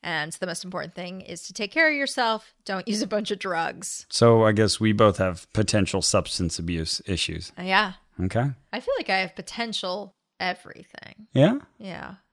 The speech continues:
Speaker 2: The
Speaker 1: But
Speaker 2: world
Speaker 1: not
Speaker 2: is
Speaker 1: me personally, just, like, to have a potential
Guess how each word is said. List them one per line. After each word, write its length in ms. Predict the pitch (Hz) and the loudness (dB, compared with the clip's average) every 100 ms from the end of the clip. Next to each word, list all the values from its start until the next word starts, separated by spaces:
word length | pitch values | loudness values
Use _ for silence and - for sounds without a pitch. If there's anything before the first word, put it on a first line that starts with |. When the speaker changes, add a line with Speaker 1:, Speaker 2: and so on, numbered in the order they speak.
| _ | _
Speaker 2:
The 80 | - | 0
Speaker 1:
But 80 | 196 | 4
Speaker 2:
world 40 | 214 | 6
Speaker 1:
not 140 | 262 | 6
Speaker 2:
is 80 | 208 | 6
Speaker 1:
me 160 | 233 226 | 2 -4
personally, 640 | - 220 196 180 185 175 | -4 -4 -4 -8 -8 -8
just, 300 | 170 196 - | -8 -10 -6
like, 440 | 180 180 185 - _ _ _ - | -4 -4 -4 -14 _ _ _ -10
to 120 | 202 | -6
have 220 | 190 190 | 0 0
a 80 | - | 0
potential 840 | - 175 175 170 170 - 123 156 | -4 -6 -4 -4 -4 -4 -4 -6